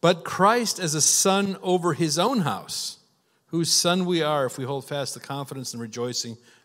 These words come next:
of the hope firm to the end. So Jesus is the architect and the builder of the house. He's the apostle. And that's what apostles do. They're architects and builders. They design and build.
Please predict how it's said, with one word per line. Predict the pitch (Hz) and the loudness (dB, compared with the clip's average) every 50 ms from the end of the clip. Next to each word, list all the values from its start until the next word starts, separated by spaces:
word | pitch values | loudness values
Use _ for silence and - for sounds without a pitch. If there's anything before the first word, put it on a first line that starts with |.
| _ - | _ -12
of | 131 123 | -10 -10
the | 120 104 | -8 -4
hope | 131 123 113 - | -4 -6 -6 -6
firm | - - - 123 113 113 110 | -14 -12 -8 -6 -6 -6 -6
to | - 117 104 | -8 -10 -12
the | 101 104 107 107 | -10 -10 -10 -10
end. | 98 95 - - - - _ _ _ _ _ _ _ _ _ _ _ _ _ _ _ _ _ _ _ _ _ | -12 -12 -16 -20 -20 -20 _ _ _ _ _ _ _ _ _ _ _ _ _ _ _ _ _ _ _ _ _
So | - - 180 | -4 -2 -2
Jesus | 170 151 139 185 233 277 277 226 214 180 | -2 0 2 2 2 2 2 0 2 2
is | 180 180 156 | 2 2 2
the | 156 170 147 | 0 0 4
architect | 151 180 214 214 - 220 - - - 175 175 175 170 - | 6 6 6 6 2 0 0 2 2 2 2 2 0 -4
and | 143 151 160 190 | -2 -2 0 4
the | 214 214 | 4 4
builder | 190 208 170 156 143 139 139 147 160 165 - - - - - _ _ _ _ _ _ _ _ _ _ _ _ _ | 6 8 6 6 6 4 4 2 2 0 -4 -12 -20 -20 -20 _ _ _ _ _ _ _ _ _ _ _ _ _
of | - 151 151 | -4 -2 0
the | 160 156 | 2 4
house. | 175 202 180 120 104 - | 4 4 4 2 0 0
He's | 151 139 135 127 | 0 0 0 0
the | 156 151 | -2 2
apostle. | 147 143 160 170 165 - - - 95 - - - _ _ _ _ _ _ _ _ _ _ _ _ _ _ _ _ _ _ _ _ _ _ _ _ _ _ _ _ - | 2 4 4 2 2 0 -4 -6 -6 -12 -14 -20 _ _ _ _ _ _ _ _ _ _ _ _ _ _ _ _ _ _ _ _ _ _ _ _ _ _ _ _ -4
And | 135 | 0
that's | 139 139 131 - | 0 2 2 2
what | 147 131 | 0 0
apostles | 127 - 139 131 123 120 - 123 110 - | 2 2 2 2 2 -2 -4 -6 -8 -4
do. | - 165 156 117 95 - - - - | -2 -2 -2 -2 -4 -8 -16 -20 -18
They're | 139 120 123 127 | -10 -8 -8 -6
architects | 127 131 131 131 - 135 - 139 139 131 - - - | 0 0 0 0 0 -4 -6 -4 -6 -4 -6 -8 -8
and | 131 | -4
builders. | 123 143 147 139 113 98 92 - - - - - - _ _ _ _ _ _ _ _ _ _ _ _ _ _ _ _ _ _ _ _ _ _ _ _ _ - | -2 0 -2 0 -2 -4 -10 -8 -10 -10 -10 -10 -14 _ _ _ _ _ _ _ _ _ _ _ _ _ _ _ _ _ _ _ _ _ _ _ _ _ -6
They | 127 127 | -6 -4
design | 123 127 120 135 127 131 131 | -2 -2 0 2 2 2 2
and | 131 123 | 0 0
build. | 120 151 156 135 107 95 - - | 2 2 2 2 2 -2 -8 -14